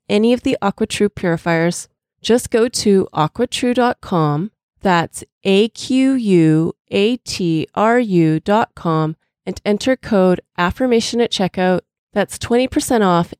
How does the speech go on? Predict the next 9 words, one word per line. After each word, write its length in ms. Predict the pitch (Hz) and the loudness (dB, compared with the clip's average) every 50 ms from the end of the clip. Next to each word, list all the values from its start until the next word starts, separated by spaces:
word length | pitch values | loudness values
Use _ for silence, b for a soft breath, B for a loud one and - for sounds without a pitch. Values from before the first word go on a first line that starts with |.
| _ - | _ -2
any 300 | 220 233 254 277 302 - | 0 0 2 2 0 0
AquaTru 760 | - 214 208 - - 226 226 - - - 202 196 190 185 165 | 0 -2 -4 -2 -2 -4 -4 -4 -4 -2 0 2 2 2 0
water 280 | 165 156 160 160 196 226 | 0 0 0 0 0 -4
purifier. 840 | - - 269 240 240 240 - 220 202 190 185 185 185 190 196 - _ _ _ _ _ - | -4 -2 0 0 0 0 0 0 0 2 2 2 0 -2 -4 -6 _ _ _ _ _ -6
Again, 320 | 185 196 196 180 180 - - | -2 0 0 0 0 -2 -2
I 60 | - | -2
have 200 | 185 190 190 185 | -2 -2 -2 -4
the 80 | - 196 | -4 -8
carafe, 500 | - - 208 214 226 247 277 277 - | -6 -2 0 2 2 2 2 0 -4